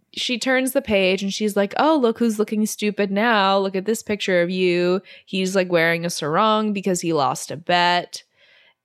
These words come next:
And Sweetie is, like, enraged because she's like, "Whose sarong was it?" And Ali is like,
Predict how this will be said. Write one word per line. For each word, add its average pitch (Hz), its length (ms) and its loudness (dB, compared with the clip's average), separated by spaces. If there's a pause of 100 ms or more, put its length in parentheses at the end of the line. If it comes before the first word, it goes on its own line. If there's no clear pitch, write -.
(100)
And 156 540 0
Sweetie 165 560 0
is, 160 180 0
like, 156 200 2
enraged 147 580 -2
because 165 200 -4
she's 160 180 -6
like, 147 200 -6
"Whose 190 180 -6
sarong 175 520 -4
was 180 260 -2
it?" 147 200 0
And 160 240 -4
Ali 160 240 -6
is - 140 -10
like, 185 180 -10